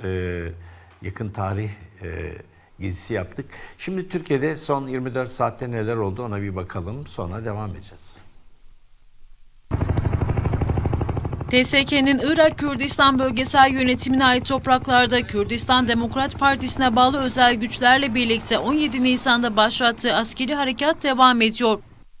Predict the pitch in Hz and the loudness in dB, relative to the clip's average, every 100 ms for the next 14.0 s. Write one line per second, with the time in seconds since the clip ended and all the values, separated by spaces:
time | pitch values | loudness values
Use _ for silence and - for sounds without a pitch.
0 | - - 254 262 269 247 254 226 269 254 | -14 0 2 2 2 2 2 0 0 2
1 | 254 254 311 302 311 285 294 294 247 254 | 0 0 -2 0 -2 0 0 0 4 4
2 | 233 254 262 254 233 233 247 247 247 240 | 4 0 0 0 2 2 2 2 0 2
3 | 269 294 240 226 214 240 262 - 277 269 | 2 2 0 0 0 0 0 0 -2 0
4 | 247 226 220 233 233 240 220 233 - - | 0 0 0 0 2 2 4 0 -2 -14
5 | - - 208 208 214 190 185 240 254 254 | -20 -6 0 0 2 0 2 2 4 2
6 | 226 220 240 226 247 254 247 233 294 - | 0 0 0 0 0 0 -4 -2 0 2
7 | 247 226 254 226 254 269 226 196 - 262 | 2 2 2 0 -2 0 0 0 0 2
8 | 277 330 254 262 226 - - - - 269 | 2 2 2 2 2 -4 -20 -12 -2 -2
9 | - 285 254 247 226 220 269 254 247 269 | 0 0 0 0 -2 0 4 4 2 2
10 | 254 247 247 302 285 254 240 208 - - | 6 6 4 -2 0 2 2 2 -4 -10
11 | - 262 254 214 226 254 240 233 233 233 | -2 2 4 2 2 6 4 4 -2 2
12 | 220 214 220 214 247 269 269 - 254 233 | 2 2 0 0 0 0 -2 -2 -2 0
13 | 254 233 240 220 - 262 - 247 220 226 | 0 4 6 6 2 -4 -2 2 4 4